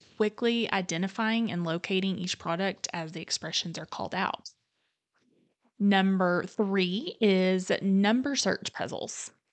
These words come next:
And these are like word searches, except the letters are numbers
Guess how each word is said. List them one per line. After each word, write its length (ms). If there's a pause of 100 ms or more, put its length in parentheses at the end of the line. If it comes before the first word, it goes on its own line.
(240)
And 160
these 220
are 100
like 380
word 340
searches, 460
except 360
the 100
letters 420
are 60
numbers 560